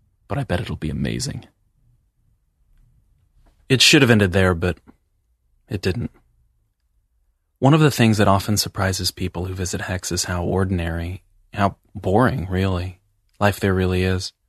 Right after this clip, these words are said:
As soon as the first human colony, Nueva Italia, was established in Terrania, there was a stampede of immigrants who wanted to establish a new colony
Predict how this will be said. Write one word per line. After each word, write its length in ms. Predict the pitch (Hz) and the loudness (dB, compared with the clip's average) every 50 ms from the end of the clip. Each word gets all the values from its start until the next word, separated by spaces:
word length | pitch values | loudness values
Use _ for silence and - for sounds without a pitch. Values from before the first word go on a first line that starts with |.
| _ _ _ _ _ _ _ _ _ _ _ _ _ _ _ _ _ - - | _ _ _ _ _ _ _ _ _ _ _ _ _ _ _ _ _ -8 -8
As 120 | 113 104 | -4 -4
soon 200 | - - 131 131 | 0 2 2 2
as 100 | 127 123 | 2 0
the 80 | 113 104 | -2 -2
first 300 | - 113 110 - - - | 2 2 2 2 0 0
human 220 | 110 101 98 95 | 0 0 0 -2
colony, 520 | - - - 101 98 92 90 90 92 98 107 | -4 -2 0 0 2 2 0 -2 -4 -6 -4
Nueva 320 | 113 101 98 98 92 95 | 0 2 2 2 2 0
Italia, 680 | 80 80 - - 98 92 95 95 90 87 92 98 - _ _ | -2 -2 -2 0 0 0 2 0 -2 -4 -6 -8 -12 _ _
was 160 | - 101 95 98 | -6 -6 -4 -4
established 540 | - - - - 123 101 - 92 - - | -4 -6 -6 -6 -6 -6 -6 -6 -6 -6
in 60 | 92 92 | -6 -6
Terrania, 540 | - - - 87 90 90 87 87 87 90 - _ _ _ _ _ _ _ _ _ _ _ _ _ _ _ - | -6 -6 -6 -4 -4 -2 -2 -4 -4 -6 -10 _ _ _ _ _ _ _ _ _ _ _ _ _ _ _ -2
there 100 | - 135 | 2 2
was 100 | 135 127 | 4 4
a 60 | 120 | 4
stampede 580 | - - - 123 117 117 110 - - 107 110 101 | 2 4 4 4 4 4 4 2 0 0 0 0
of 80 | 98 98 | 0 -2
immigrants 460 | 92 98 101 92 - 104 - - - | -2 -2 -2 -2 -4 -8 -8 -8 -8
who 100 | - 98 | -6 -4
wanted 260 | 95 92 92 90 90 | -4 -4 -4 -4 -4
to 100 | - 92 | -4 -6
establish 480 | 90 - - - 90 92 92 92 - - | -4 -4 -4 -4 -4 -2 -2 -2 -2 -2
a 40 | 92 | -2
new 100 | 90 87 | -2 -2
colony 460 | - - 92 87 87 87 85 95 98 | -2 -4 -4 -2 -2 -4 -4 -6 -8